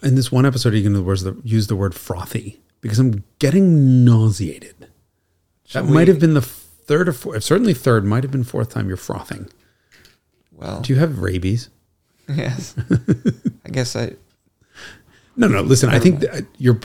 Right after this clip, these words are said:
Speaker 1: your point is valid, but I think nine elevens are an exception.
Speaker 2: Okay, let's not, well, nine elevens are bad.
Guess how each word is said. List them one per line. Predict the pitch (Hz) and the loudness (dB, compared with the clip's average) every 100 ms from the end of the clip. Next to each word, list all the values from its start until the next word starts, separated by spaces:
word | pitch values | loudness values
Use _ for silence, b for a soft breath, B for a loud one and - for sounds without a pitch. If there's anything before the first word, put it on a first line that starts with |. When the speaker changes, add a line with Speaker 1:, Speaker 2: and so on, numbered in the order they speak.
| - | -8
Speaker 1:
your | 131 120 | 0 0
point | - 180 127 | 4 4 6
is | 107 | 4
valid, | 95 104 87 80 | 2 -2 -2 -4
but | 90 | -2
I | 95 | 0
think | 123 107 113 | 0 0 2
nine | 107 107 | 2 2
elevens | 101 95 90 | 2 -2 -4
are | 87 | -4
an | 85 | -6
exception. | 85 - - 135 120 _ - | -8 -10 -10 -12 -14 _ -4
Speaker 2:
Okay, | 151 139 - - | -2 -2 -8 -14
let's | - 147 151 | -4 -4 -2
not, | 139 147 | -4 0
well, | 156 | 2
nine | 156 165 | 2 2
elevens | 165 147 | 0 0
are | |
bad. | 127 131 113 - | 0 0 0 -2